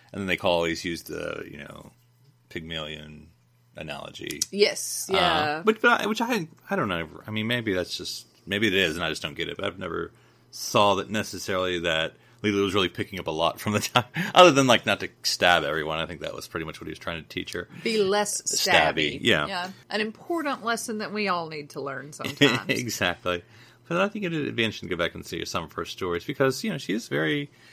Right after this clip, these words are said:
Speaker 1: obviously, action-packed, sort of a pre-Ace, if you will.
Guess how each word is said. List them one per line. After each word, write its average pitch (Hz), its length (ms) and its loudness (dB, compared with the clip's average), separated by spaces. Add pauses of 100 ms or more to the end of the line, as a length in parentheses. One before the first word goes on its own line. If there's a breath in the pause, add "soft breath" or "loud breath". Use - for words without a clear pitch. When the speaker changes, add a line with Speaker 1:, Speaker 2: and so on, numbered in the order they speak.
(140 loud breath)
Speaker 1:
obviously, 82 640 -4 (300)
action-packed, 95 680 0
sort 92 120 -6
of 85 80 -2
a 82 80 0
pre-Ace, 87 640 -2
if - 160 -10
you 90 80 -6
will. 87 340 -4